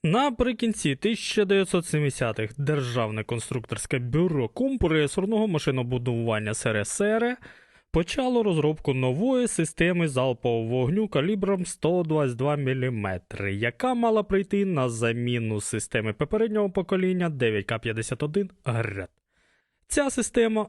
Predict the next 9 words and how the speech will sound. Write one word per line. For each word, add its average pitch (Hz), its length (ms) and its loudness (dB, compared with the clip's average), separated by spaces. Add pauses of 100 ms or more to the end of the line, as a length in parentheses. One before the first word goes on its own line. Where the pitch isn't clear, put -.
отримала 165 840 0
позначення 120 840 -2
дев'ять 113 580 0
К 113 200 -2
п'ятдесят 131 520 -2
дев'ять 240 460 0
та 113 140 0
назву 151 600 -2 (140)
«Пріма». 110 500 -2